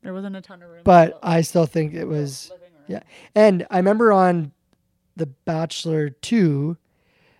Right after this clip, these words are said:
Speaker 2: editor Sean Morton had pulled some file footage.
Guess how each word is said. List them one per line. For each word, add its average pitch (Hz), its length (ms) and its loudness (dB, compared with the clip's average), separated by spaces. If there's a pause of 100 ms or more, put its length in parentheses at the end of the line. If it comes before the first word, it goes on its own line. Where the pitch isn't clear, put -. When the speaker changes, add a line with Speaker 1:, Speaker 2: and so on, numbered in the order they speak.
(100)
Speaker 2:
editor 175 320 2
Sean 165 260 0
Morton 160 260 -2
had 156 140 -6
pulled 165 260 -2
some 156 140 -8
file 160 320 0
footage. - 680 -14